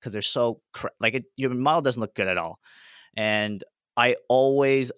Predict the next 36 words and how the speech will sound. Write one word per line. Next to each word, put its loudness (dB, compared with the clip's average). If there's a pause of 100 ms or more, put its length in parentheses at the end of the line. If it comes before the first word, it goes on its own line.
always, 2
always 0
have -10
the 2
same -2
feeling -2
about -2
base -8
painting -4
'cause -12
it's -8
so 0
sh-, -2
like, -12
crappy. -6 (500)
And -6
then 2
I 2
washed -2
them -6
this -8
weekend. -4
So 2
it's -6
been 0
a 2
three-week -2
project. 0 (100)
I -6
just -2
washed -2
them -8
this -10
weekend, -4 (360)
and 0
I 0